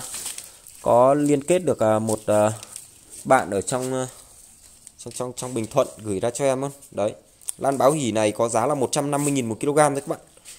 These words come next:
Một trăm năm mươi nghìn một ki-lô-gam. Rất là đẹp ạ. Và ở đây em có một khóm báo hỉ này, thân to dài này. Đấy. Cái, cái khóm báo hỉ này nhá,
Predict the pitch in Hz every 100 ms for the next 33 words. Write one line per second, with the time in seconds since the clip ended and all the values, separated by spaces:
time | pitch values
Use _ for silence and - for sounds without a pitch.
0 | _ 120 113 156 147 147 151 147 117 110
1 | - 127 143 139 - - - - 165 139
2 | 113 107 - - - - - - 123 113
3 | 104 147 143 143 123 156 147 120 131 131
4 | 160 151 104 104 - 143 143 147 143 123
5 | 127 117 110 - - - - - - -
6 | 113 139 - - _ _ - - - -
7 | - - - 131 151 147 127 127 151 160
8 | 127 110 110 147